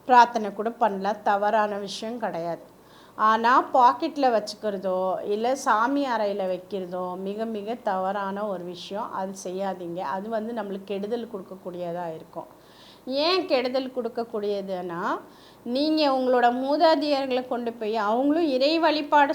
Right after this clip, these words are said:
செஞ்சு இறைவனோட, ஆ, உண்டுட்ட-, உண்டாகி அவங்க வாழ்ந்து இறந்துருக்காங்க. அப்ப அவங்கள நம்ம இறைவனுக்கு ஈக்குவல் பண்ணாக்கா இறைவனுக்கு கோவம் வருமா, வராதா? கண்டிப்பா வரும். அதனால நீங்க என்ன பண்ணுங்க, அந்த தவறு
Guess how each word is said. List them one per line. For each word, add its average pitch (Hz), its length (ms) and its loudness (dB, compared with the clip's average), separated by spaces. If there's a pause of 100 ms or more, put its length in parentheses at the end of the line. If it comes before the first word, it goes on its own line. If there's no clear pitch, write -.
செஞ்சு 277 500 -2
இறைவனோட, 262 640 0
ஆ, 220 800 2
உண்டுட்ட-, 247 600 2
உண்டாகி 247 540 4
அவங்க 233 360 4
வாழ்ந்து 226 460 2
இறந்துருக்காங்க. 220 840 -2 (380)
அப்ப 226 400 6
அவங்கள 285 320 2
நம்ம 262 260 -2
இறைவனுக்கு 285 640 0
ஈக்குவல் 254 380 -4
பண்ணாக்கா 208 540 -2
இறைவனுக்கு 254 560 -2
கோவம் 226 220 0
வருமா, 214 340 -2
வராதா? 185 520 -4 (140)
கண்டிப்பா 214 480 -4
வரும். 185 480 -4
அதனால 185 560 -6
நீங்க 214 240 -6
என்ன 196 200 -6
பண்ணுங்க, 208 520 -4 (400)
அந்த 214 320 -2
தவறு 214 360 2